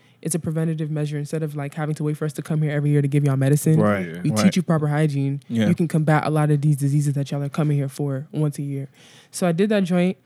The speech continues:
Speaker 1: um, took it a step further, and I f-, I believe I had faith that God was telling me, like,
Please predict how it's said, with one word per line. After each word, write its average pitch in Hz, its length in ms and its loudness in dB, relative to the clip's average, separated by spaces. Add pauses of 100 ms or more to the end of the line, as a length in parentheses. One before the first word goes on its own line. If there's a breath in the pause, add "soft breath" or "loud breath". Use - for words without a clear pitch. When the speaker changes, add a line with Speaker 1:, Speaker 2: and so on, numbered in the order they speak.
(400 soft breath)
Speaker 1:
um, 170 120 6
took 208 160 2
it 185 60 8
a 180 40 6
step 175 240 2
further, 185 560 8 (400 soft breath)
and 165 600 8 (220 loud breath)
I 170 100 6
f-, - 380 -4 (160)
I 170 240 6
believe 180 1080 4
I 160 80 0
had 170 200 4
faith 175 420 4
that 165 140 0
God 160 160 2
was 160 100 2
telling 170 300 2
me, 165 120 2
like, 156 280 -2